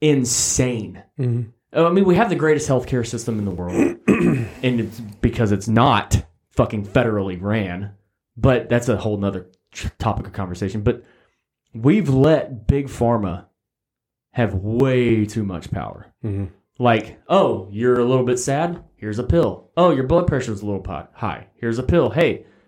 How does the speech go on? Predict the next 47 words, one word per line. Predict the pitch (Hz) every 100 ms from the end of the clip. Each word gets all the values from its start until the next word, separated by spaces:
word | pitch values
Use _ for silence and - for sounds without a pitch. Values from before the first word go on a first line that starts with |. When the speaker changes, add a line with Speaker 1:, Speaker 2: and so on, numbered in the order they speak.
| _
Speaker 1:
here, | - 127
your | 127
cholesterol's | 135 170 175 147 107
high. | 104 71 - _ _
Here's | - 117
a | 120
pill. | 147 165 101 - _ _ -
Oh, | 165 113
you're | 101 131
too | 127 190 175
hyper. | 147 180 - 85 - _
Here's | - 120
a | 127
fucking | 156 143 -
pill." | - 175 90 - _ _
Like, | 127 120
there's | 147 139
pills | - 208 190
instead | 156 151 - 196
of, | 202 175 139 - _ _ _ _ _ _ _ _ _ _ -
all | 123
right, | 104
Speaker 2:
Well, | 180
Speaker 1:
I'm |
getting | 135
Speaker 2:
'cause | 175
Speaker 1:
too | 175
Speaker 2:
it, | 127
Speaker 1:
far | 143 -
deep | 120 -
into | 196
Speaker 2:
it |
Speaker 1:
the | -
weeds | 123
Speaker 2:
fuel-, | 226 190
Speaker 1:
on |
Speaker 2:
no, | 214
Speaker 1:
this, | 269
Speaker 2:
you're | 262
Speaker 1:
but, | 254
Speaker 2:
right. | 233 -
Speaker 1:
like | 165
Speaker 2:
It, | 175 -
it | 165 160
fuels | - 202 214 185
the | 175
machine. | 147 - 247 139 151